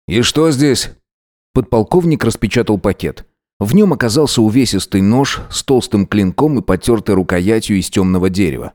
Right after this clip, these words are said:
«Про то, что мы выяснили, куда ездили Егор и Василий, тебе уже сказал Веня. Рассказал и про скрипачку Элеонору, которая нам об этом поведала. Также он докладывал тебе про тайник, который нам показал сын Элеоноры Герман.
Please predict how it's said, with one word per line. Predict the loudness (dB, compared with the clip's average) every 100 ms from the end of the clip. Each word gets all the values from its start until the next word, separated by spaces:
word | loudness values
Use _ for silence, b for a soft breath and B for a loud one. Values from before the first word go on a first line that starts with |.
| _ _ _ _
«Про | 0 0
то, | 0 0 2
что | 2 2
мы | 2 2
выяснили, | 2 2 2 0 0 0
куда | 0 -2 0 0
ездили | 0 2 2 2 -2 -2
Егор | -4 -2 -2 2 2 2
и |
Василий, | 0 -2 -2 0 2 0 -2 b _ -6
тебе | -2 2 2
уже | 2 2
сказал | 0 0 2 2 2
Веня. | 2 2 2 -2 -8 -16 _ _ _ _
Рассказал | -2 -2 0 0 2 2 2
и |
про | 2 -2
скрипачку | 0 -2 0 -2 0 2
Элеонору, | 4 4 4 2 2 2 0
которая | 0 2 2 2
нам | 2 2
об | 2
этом | 0 2 0
поведала. | 2 4 2 0 -4 -8 -16 _ _
Также | -2 0 0 2 2
он | 2
докладывал | 2 2 2 2 4 2
тебе | 2 2 2
про | 2
тайник, | 0 2 4 4 2 -2 -10 -4
который | -4 0 2 2
нам | 2 0
показал | 0 0 2 2 0
сын | 0 2 2 4
Элеоноры | 4 4 2 2 2 2
Герман. | 2 2 2 -2 -8